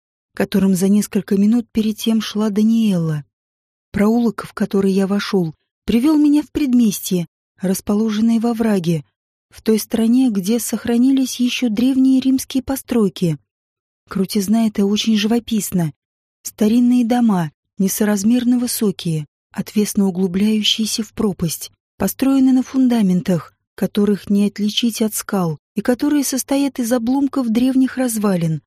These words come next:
Под колоссальной растительностью, покрывающей эти обломки, виднеются громадные остатки стен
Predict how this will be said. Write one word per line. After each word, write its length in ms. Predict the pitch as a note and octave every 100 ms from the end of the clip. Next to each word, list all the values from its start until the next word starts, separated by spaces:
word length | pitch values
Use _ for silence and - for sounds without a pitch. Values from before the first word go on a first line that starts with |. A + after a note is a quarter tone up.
| _ _ _ _
Под 120 | F#3+ -
колоссальной 600 | - G3 - G#3+ G#3+ G#3
растительностью, 840 | G#3 - C4 - F#3+ F#3 - F#3
покрывающей 800 | - - F#3+ F#3+ F#3+ F3 - F#3+
эти 280 | G#3 - G3
обломки, 600 | F3+ F#3 F3 E3 E3+ C#3+ _ _ _ -
виднеются 640 | F#3+ A3+ C#4+ D#4 D#4 C#4
громадные 600 | A#3 C4 C4 C#4 B3 C4
остатки 480 | B3+ - C4 - C4+
стен 440 | - - G3+ E3+